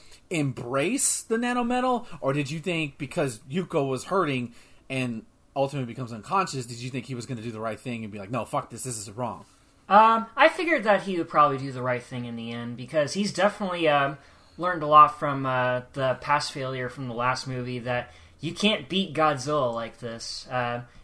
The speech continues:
Speaker 2: and, um, I assume, uh, his humanity is worth a lot more than beating Godzilla on his own.
Speaker 1: Right, exactly, 'cause it, like,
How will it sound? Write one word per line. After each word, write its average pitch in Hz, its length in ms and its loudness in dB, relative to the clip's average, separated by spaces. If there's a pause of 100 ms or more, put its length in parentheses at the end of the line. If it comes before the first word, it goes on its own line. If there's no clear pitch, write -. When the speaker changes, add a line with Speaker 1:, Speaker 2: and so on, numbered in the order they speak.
Speaker 2:
and, 139 260 -4
um, 135 400 2 (560)
I 160 120 8
assume, 190 400 2
uh, 156 160 0
his 160 320 -6
humanity 147 560 -4
is 131 160 -10
worth 147 220 -2
a 151 40 -6
lot 143 300 6
more 135 260 -4
than 123 400 -8
beating 131 320 -4
Godzilla 123 480 -2
on 113 160 -2
his 110 160 -14
own. 117 420 -8 (800)
Speaker 1:
Right, 175 360 6
exactly, 170 420 0
'cause 165 240 -2
it, 156 220 -4
like, 151 320 0